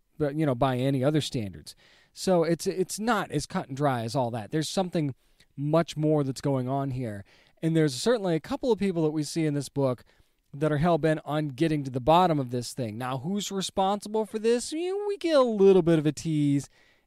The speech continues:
at the end of the book. I'm not gonna spoil that for you. But it's up to you to decide whether or not what you're seeing from Black Widow as a Black Widow fan, is this a good thing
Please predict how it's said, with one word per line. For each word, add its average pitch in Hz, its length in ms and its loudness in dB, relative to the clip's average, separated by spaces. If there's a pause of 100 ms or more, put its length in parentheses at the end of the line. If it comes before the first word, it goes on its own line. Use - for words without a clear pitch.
(120)
at 160 180 0
the 151 180 -2
end 147 140 0
of 135 60 -8
the 135 40 -8
book. 143 220 -2
I'm 160 160 0
not 151 200 0
gonna 143 180 -4
spoil 139 340 0
that 131 300 -2
for 135 180 -2
you. 123 300 0 (440)
But 170 360 2 (180)
it's - 220 -4 (120)
up 214 180 -8
to 311 140 -10
you 302 160 2
to 269 100 -4
decide 185 440 -4
whether 156 240 2
or 156 60 0
not 151 200 0
what 165 240 -2
you're 196 120 -2
seeing 156 800 0 (600)
from 208 260 -2
Black 180 360 0
Widow 208 340 4
as 160 200 4
a 160 80 6
Black 160 340 2
Widow 156 220 2
fan, 202 320 -2
is 139 220 -4
this 135 180 0
a 107 180 -2
good 107 300 -8
thing 277 380 2